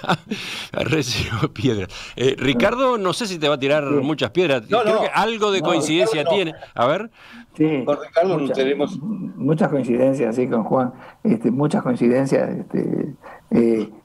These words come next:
Speaker 2: yo creo que el Uruguay, eh, yo hablé de la coyuntura, este, digamos, ¿no? De, de, del año que viene, pero en, en, en un, en un, en, en una proyección de largo plazo, el Uruguay no,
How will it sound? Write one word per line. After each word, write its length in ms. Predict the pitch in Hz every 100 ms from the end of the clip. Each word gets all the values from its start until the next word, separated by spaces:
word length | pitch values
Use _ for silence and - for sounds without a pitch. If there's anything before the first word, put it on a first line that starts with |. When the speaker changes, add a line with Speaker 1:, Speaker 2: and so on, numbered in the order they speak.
| _ -
Speaker 2:
yo 280 | - 143
creo 220 | 143 170 156
que 140 | 156
el 80 | 139
Uruguay, 520 | 135 135 151 160 180 - _ _ _ -
eh, 300 | 127 120 -
yo 200 | - 151
hablé 180 | 151 160
de 100 | 147
la 120 | 139
coyuntura, 880 | 139 127 131 127 160 131 110 - - - -
este, 600 | 110 110 113 110 104 101
digamos, 380 | 117 123 113 113
¿no? 180 | 123
De, 220 | 120 107 101 - -
de, 300 | - 107 110
del 160 | 117 120
año 140 | 123
que 100 | 117
viene, 420 | 123 127 117 104
pero 440 | 104 120 120 117 113 - _
en, 180 | - 127
en, 380 | 135 135 277 139
en 120 | 139
un, 260 | 160 160 -
en 220 | 131 139
un, 600 | 156 151 147 131 185 - 214 - - -
en, 280 | - 147 147
en 80 |
una 180 | 151 160
proyección 340 | 143 135 151 143
de 80 |
largo 280 | 135 123 117
plazo, 400 | 147 135 147 139 - - -
el 180 | 147
Uruguay 500 | 139 131 143 156 156 - - _ _ _ _ _
no, 420 | 147 170 180 -